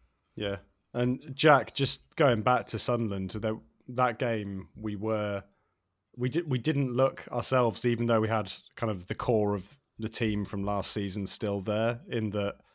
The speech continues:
possession wasn't great. When we had possession, a lot of the ball was just flying up the pitch. Um, we weren't playing through the lines. And where are you at with all of that? Do you think it's something that we need to address? Are you confident that it will, it just takes time to embed a few more players into the team?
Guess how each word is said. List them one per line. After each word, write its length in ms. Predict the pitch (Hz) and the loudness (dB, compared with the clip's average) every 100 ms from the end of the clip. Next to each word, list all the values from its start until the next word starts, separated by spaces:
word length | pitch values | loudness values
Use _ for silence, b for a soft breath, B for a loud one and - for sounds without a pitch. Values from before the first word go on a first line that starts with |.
| _ - _ _ | _ -20 _ _
possession 480 | 127 123 123 - 117 | 0 4 4 2 2
wasn't 340 | 107 101 104 | 0 0 -2
great. 420 | 95 107 104 101 - _ | -2 0 0 -2 -8 _
When 140 | 113 | -2
we 100 | 107 | -2
had 220 | 101 104 - | 0 -2 -2
possession, 460 | 101 104 - 104 | -2 -2 -2 -2
a 40 | 101 | -2
lot 200 | 104 - | -2 -4
of 100 | 101 | -6
the 60 | |
ball 180 | 101 101 | -4 -4
was 100 | 98 | -4
just 200 | - 98 | -4 -4
flying 420 | - 113 104 101 | -2 0 0 -2
up 160 | 101 - | -6 -8
the 80 | 92 | -8
pitch. 500 | 107 95 - - - _ _ _ _ _ | -4 -4 -4 -6 -8 _ _ _ _ _
Um, 480 | 113 104 101 95 - _ _ _ | -2 -2 -2 -4 -6 _ _ _
we 100 | 117 | 2
weren't 240 | 113 107 | 4 2
playing 260 | 92 107 101 | 0 -2 -2
through 200 | - 101 | -4 -4
the 100 | 95 | -4
lines. 640 | 98 101 95 95 - - - - | -2 -2 -2 -4 -4 -6 -8 -6
And 340 | 98 95 95 - _ _ _ _ _ _ _ - | -4 -4 -6 -10 _ _ _ _ _ _ _ -2
where 220 | 127 117 | 6 6
are 60 | |
you 220 | 110 113 110 | 8 6 4
at 180 | 104 - - | 2 -2 -8
with 120 | 120 | -2
all 160 | 107 101 | 0 0
of 80 | 95 | 0
that? 200 | 101 98 | 0 0
Do 60 | |
you 60 | 95 | -2
think 200 | 117 104 | -4 -2
it's 140 | 107 | -2
something 300 | - 104 101 | 0 0 -2
that 100 | 98 | -4
we 80 | 101 | -4
need 180 | 101 101 | -4 -4
to 100 | - | -4
address? 560 | 95 120 120 - - - _ - | 0 2 2 0 -4 -10 _ -10
Are 40 | 101 | -8
you 80 | |
confident 460 | 92 113 107 - 107 | 0 0 0 -2 -2
that 60 | 104 | -2
it 40 | 107 | -2
will, 160 | 104 95 | -4 -6
it 260 | 113 107 | -6 -6
just 200 | - 110 | -4 -4
takes 260 | - 107 - | 0 0 0
time 400 | - 107 107 104 | -2 0 0 0
to 140 | - 107 | -2 -4
embed 320 | 104 104 101 | -2 -2 -4
a 40 | |
few 200 | - 104 | -2 -2
more 160 | 104 101 | -2 -2
players 300 | 110 104 98 | -2 -2 -2
into 200 | 101 - | -6 -8
the 80 | 101 | -8
team? 320 | 113 104 | -6 -6